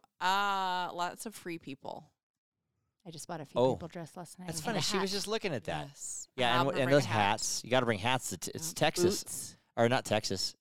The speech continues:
Speaker 3: What
Speaker 2: It's
Speaker 3: is it?
Speaker 2: Tennessee.
Speaker 3: Oh, it's country, I mean. I mean,
Speaker 1: <laughs> It
Speaker 3: it's
Speaker 1: is
Speaker 3: Ten-,
Speaker 1: country.
Speaker 3: it's, it's close to
Speaker 1: It is
Speaker 3: Texas, right?
Speaker 1: country.
Speaker 2: Ish.
Speaker 1: <laughs>
Speaker 2: No,
Speaker 3: Not
Speaker 2: we know
Speaker 3: really.
Speaker 2: geography?
Speaker 3: <laughs> I don't, I have no
Speaker 1: <laughs> Nope.
Speaker 3: idea. Where are we going? <laughs>
Speaker 2: Florida. <laughs> No.
Speaker 3: You, do you know what I'm gonna, you know what I'm gonna wear?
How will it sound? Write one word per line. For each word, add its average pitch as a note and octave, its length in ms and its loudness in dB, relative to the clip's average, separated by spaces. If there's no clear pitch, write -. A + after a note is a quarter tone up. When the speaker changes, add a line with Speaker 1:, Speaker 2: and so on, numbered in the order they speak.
Speaker 3:
What C4 120 4
Speaker 2:
It's - 140 6
Speaker 3:
is G#3+ 120 6
it? - 20 -6
Speaker 2:
Tennessee. A3+ 580 2
Speaker 3:
Oh, C#3 60 10
it's C3 100 8
country, C#3+ 460 6
I G#2+ 60 2
mean. F#2 160 -2
I D4+ 80 0
mean, C3 100 4
Speaker 1:
<laughs> - 40 6
It - 20 4
Speaker 3:
it's - 80 6
Speaker 1:
is F3+ 140 6
Speaker 3:
Ten-, - 120 0
Speaker 1:
country. F3+ 300 4
Speaker 3:
it's, D3+ 180 -4
it's D3+ 180 2
close D#3+ 300 6
to G#2 100 -6
Speaker 1:
It - 20 -6
is G3 60 0
Speaker 3:
Texas, G2+ 320 2
right? B2+ 360 2
Speaker 1:
country. G3 340 -10
Speaker 2:
Ish. - 320 -12
Speaker 1:
<laughs> F4 40 -12
Speaker 2:
No, F#4+ 320 -2
Speaker 3:
Not - 160 4
Speaker 2:
we - 60 6
know - 60 6
Speaker 3:
really. G2+ 140 4
Speaker 2:
geography? D#4+ 500 -2
Speaker 3:
<laughs> - 60 0
I C#3 80 4
don't, - 260 2
I - 80 4
have A2 140 2
no G2 200 0
Speaker 1:
<laughs> - 20 2
Nope. G#3 140 4
Speaker 3:
idea. F#2 240 0
Where E3+ 140 10
are A3+ 40 12
we A3 100 10
going? A#3 400 4
<laughs> - 600 -8
Speaker 2:
Florida. D#3+ 560 -2
<laughs> - 40 -20
No. A#3+ 120 2
Speaker 3:
You, D3+ 140 8
do D3 100 6
you E3 60 10
know E3 60 10
what D#3 80 10
I'm D#3 120 6
gonna, D#3+ 140 0
you C3 140 4
know C3+ 60 6
what B2+ 60 6
I'm B2+ 60 2
gonna C3+ 140 -2
wear? C3+ 220 0